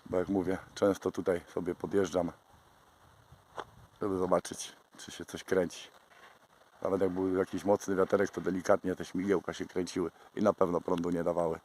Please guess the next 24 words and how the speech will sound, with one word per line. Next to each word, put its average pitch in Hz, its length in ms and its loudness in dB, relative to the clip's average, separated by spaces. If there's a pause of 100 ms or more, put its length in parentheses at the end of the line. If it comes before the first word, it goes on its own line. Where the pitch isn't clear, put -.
(1700)
Także 98 260 2
Wielkopolska 92 640 4
to 90 120 -2
nie 90 120 2
jest - 340 -4 (1080)
za 98 200 8
dobre 92 260 6
miejsce. 90 460 0 (540)
Chyba 87 220 2
że 85 120 0
gdzieś 90 180 0
tam 85 180 2
w - 100 -12
szczerych 87 360 2
polach. 85 400 2 (1400)
Dobra, 90 280 0 (240)
jedziemy 92 300 2
w 85 60 0
inne 90 180 2
miejsce 87 300 0
jeszcze. - 300 -2 (1400)
Zobaczcie 120 520 8
to 123 140 6
duże 113 380 8